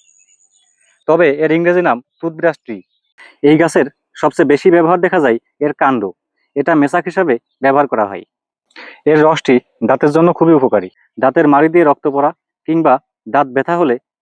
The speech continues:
এর কাণ্ডের রস ঔষধের মতো কাজ করে। এর কচি ডগা যশ সারাতে সাহায্য করে। শুধু তাই না, ফ্যাটি লিভার থাকলে এর রস সারিয়ে তুলতে সক্ষম। তীব্র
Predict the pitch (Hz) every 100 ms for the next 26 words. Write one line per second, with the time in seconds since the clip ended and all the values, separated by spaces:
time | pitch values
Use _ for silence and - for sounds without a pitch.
0 | 143 143 147 151 156 139 143 123 - _
1 | _ 143 139 170 175 156 131 107 - 95
2 | - _ _ _ _ _ _ _ 156 165
3 | - 165 190 165 123 156 - _ 110 131
4 | 147 - 160 175 156 131 117 101 92 -
5 | _ - 165 170 131 95 - _ _ _
6 | _ 143 175 180 180 185 175 135 117 _
7 | _ 151 160 156 160 139 - _ _ 143
8 | 147 147 151 - 120 _ 98 - _ _
9 | _ - - - _ 160 156